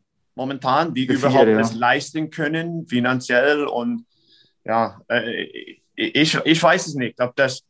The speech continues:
Speaker 1: wenn, wenn die drei, vier Mannschaften wollen, wir müssen vielleicht einen Weg finden, dass die hochkommen und dann die anderen rücken von der MySports-Liga hoch und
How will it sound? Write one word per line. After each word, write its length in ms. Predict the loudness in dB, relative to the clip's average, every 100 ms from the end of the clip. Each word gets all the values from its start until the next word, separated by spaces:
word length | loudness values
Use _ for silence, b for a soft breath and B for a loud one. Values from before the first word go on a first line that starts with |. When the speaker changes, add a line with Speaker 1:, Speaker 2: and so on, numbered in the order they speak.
| B B
Speaker 1:
wenn, 240 | -4 -2
wenn 180 | 0 0
die 180 | -2 -2
drei, 300 | 2 4 2
vier 200 | -2 -6
Mannschaften 600 | -4 -6 -2 -4 -4 -6
wollen, 260 | -4 -4 -6
wir 80 |
müssen 340 | -8 -8 -8 -4
vielleicht 280 | 0 2 2
einen 140 | 2
Weg 180 | 2 0
finden, 300 | 0 0 2
dass 180 | 0 -2
die 140 | -2
hochkommen 520 | 0 0 0 -2 0
und 60 | -2
dann 160 | -2
die 280 | -4 -6 -8 _ -4
anderen 340 | -2 0 0
rücken 360 | -2 -4 -6 -2
von 180 | 0
der 340 | 2 2 0 -2
MySports-Liga 720 | 0 0 -2 -6 -4 -2 -2 -2
hoch 300 | -2 -2 -4
und 260 | -6 -6